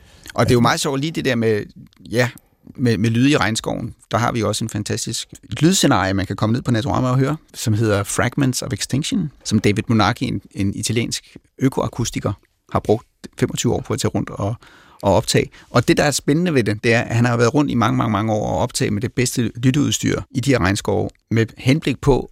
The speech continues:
at gemme den lyd. Fordi når en art forsvinder, forsvinder lyden.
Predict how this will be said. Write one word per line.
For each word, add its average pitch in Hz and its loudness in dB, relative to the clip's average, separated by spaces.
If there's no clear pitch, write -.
at 117 -4
gemme 135 4
den 139 0
lyd. 127 -2
Fordi 113 -2
når 117 2
en 101 0
art 139 -2
forsvinder, 110 -4
forsvinder 117 -4
lyden. 120 -4